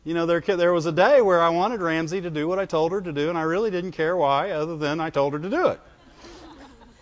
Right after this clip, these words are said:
<laughs> Right? She was young, and I said, "Hey, watch for cars. You know, to, wa-, don't cross the street until you see, make sure there's no cars there." I want her to learn and that to become part of her nature,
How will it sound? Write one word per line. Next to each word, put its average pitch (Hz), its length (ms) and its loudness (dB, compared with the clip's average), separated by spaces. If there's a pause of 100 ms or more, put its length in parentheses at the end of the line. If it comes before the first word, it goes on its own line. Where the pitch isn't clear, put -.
(480)
<laughs> - 0 -
Right? 247 420 0 (800)
She 151 220 -4
was 226 200 0
young, 180 320 4
and 202 100 0
I 170 120 2
said, 180 220 0
"Hey, 214 260 2 (800)
watch 147 300 4
for 277 100 -2
cars. 208 540 -2 (300)
You 139 140 -2
know, 156 240 2
to, 143 260 0
wa-, 135 260 0
don't 131 500 -6
cross 190 280 -2
the 233 100 -10
street 190 320 -4
until 170 200 -6
you - 80 -4
see, 175 220 -4
make 180 240 -8
sure 180 140 -6
there's 196 180 -4
no 196 120 -4
cars 143 320 -2
there." 180 120 -8 (360)
I 190 100 0
want 247 280 0
her 214 160 0
to - 140 -2
learn 185 500 0 (260)
and 165 180 -2
that 160 300 0
to 165 80 -6
become 214 440 -4
part 160 220 0
of 143 80 -6
her 147 140 -2
nature, 151 540 -4